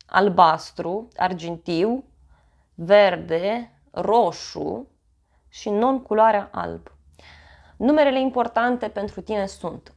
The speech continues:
unu, patru, cinci și paisprezece. Pot fi date, pot fi ore, uh, sunt numere după care e bine să te ghidezi. Arhanghelul Uriel îți transmite următorul dar.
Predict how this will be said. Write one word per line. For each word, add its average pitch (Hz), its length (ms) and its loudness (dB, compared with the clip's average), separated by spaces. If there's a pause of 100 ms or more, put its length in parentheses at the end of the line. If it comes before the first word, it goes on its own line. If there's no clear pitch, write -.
unu, 175 520 -4 (440)
patru, 175 680 -2 (240)
cinci 185 680 -8 (300)
și - 200 -10
paisprezece. - 800 -2 (140)
Pot 202 180 -10
fi - 100 -12
date, 214 460 0
pot - 200 -18
fi - 220 -18
ore, 208 580 0 (460)
uh, 180 560 -2 (120)
sunt 247 320 -4
numere 262 300 0
după 226 220 -4
care 214 240 0
e 190 40 2
bine 196 280 -2
să - 200 -12
te 190 240 -2
ghidezi. 151 600 -8 (680)
Arhanghelul 262 880 2
Uriel 208 720 0
îți - 200 -8
transmite 226 500 0
următorul 196 760 -2
dar. 143 420 -2